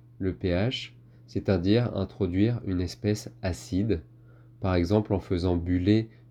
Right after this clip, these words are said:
du dioxyde de carbone gazeux dans l'eau de l'aquarium. Question un point deux, citer les propriétés d'une solution tampon et justifier l'utilisation d'une telle solution dans l'aquarium récifal.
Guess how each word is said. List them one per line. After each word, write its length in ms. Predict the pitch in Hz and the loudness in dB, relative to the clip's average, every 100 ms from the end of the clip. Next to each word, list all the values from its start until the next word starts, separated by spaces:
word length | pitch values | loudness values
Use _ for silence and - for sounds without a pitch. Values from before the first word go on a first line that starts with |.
| - | -6
du 80 | |
dioxyde 380 | 87 95 - 107 | 0 0 2 0
de 80 | 98 | 0
carbone 480 | 90 92 85 90 87 | 0 -2 0 0 2
gazeux 380 | 85 85 85 107 | 2 2 2 2
dans 180 | 101 | 0
l'eau 160 | 90 98 | 2 2
de 80 | 95 | 2
l'aquarium. 520 | 87 85 80 71 67 - - - - - - - - - - - - - - - - | -2 -4 -6 -8 -10 -14 -20 -20 -20 -20 -20 -20 -20 -20 -20 -20 -20 -20 -20 -20 -2
Question 400 | 117 107 - 117 | 0 0 2 2
un 60 | |
point 180 | 104 117 | 4 2
deux, 160 | 110 131 | 4 4
citer 300 | - 107 110 | 2 -2 2
les 120 | 104 | 2
propriétés 600 | 107 98 110 104 - 110 | 2 -2 0 0 0 0
d'une 160 | 98 95 | 0 -2
solution 580 | - 98 95 - 98 - - - | -2 -2 -2 -2 -2 -4 -16 -4
tampon 400 | 101 85 - 139 | -2 0 0 4
et 80 | 139 | 4
justifier 500 | 98 95 101 - 107 | 2 -2 -6 -2 -2
l'utilisation 600 | 95 92 95 95 92 101 | -2 -4 0 0 0 -2
d'une 140 | 92 82 | -2 -2
telle 180 | 92 | -4
solution 640 | 82 92 92 87 - 98 95 | -4 -4 -2 -2 -2 -2 0
dans 120 | 87 | 0
l'aquarium 640 | 87 - 90 90 87 80 85 | -2 -2 -2 0 -2 -4 -6
récifal. 680 | 87 87 - 87 - 127 160 | -6 -6 -6 -6 -2 -2 -2